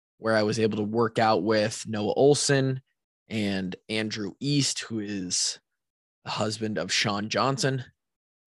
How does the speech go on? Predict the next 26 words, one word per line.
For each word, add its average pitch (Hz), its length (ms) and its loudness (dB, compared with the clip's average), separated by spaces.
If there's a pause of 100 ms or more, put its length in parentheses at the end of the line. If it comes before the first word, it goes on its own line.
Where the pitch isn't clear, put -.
(1120)
Uh, 85 340 -6
I've 104 180 -6
made 104 320 -2
a 98 160 0
relationship, 101 840 -2 (1120)
a 107 40 -14
connection 101 680 -4
with 101 480 -4 (260)
Andrew's 104 440 -6
brother 117 440 2
who 110 120 -4
works 98 400 -4
at 110 200 -2
that 120 200 0
gym, 117 320 -4 (640)
J 107 200 0
D. 185 420 2 (1080)
And 104 340 -2
he 113 160 -4
was 110 160 -2
like, 107 320 -6
"Yo, 107 340 2
come 107 280 -4
and 110 120 -2
work 104 240 -2
out. 110 280 -2